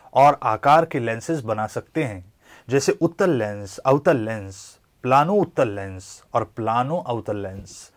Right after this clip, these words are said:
जब हम उत्तल लेंस का इस्तेमाल करते हैं, तब किरण इस मार्ग से जाती है।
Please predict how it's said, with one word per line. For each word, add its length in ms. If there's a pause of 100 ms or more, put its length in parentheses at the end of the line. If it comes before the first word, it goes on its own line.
(140)
जब 220
हम 200
उत्तल 380
लेंस 380
का 240
इस्तेमाल 460
करते 360
हैं, 280 (240)
तब 240
किरण 320
इस 260
मार्ग 380
से 160
जाती 440
है। 100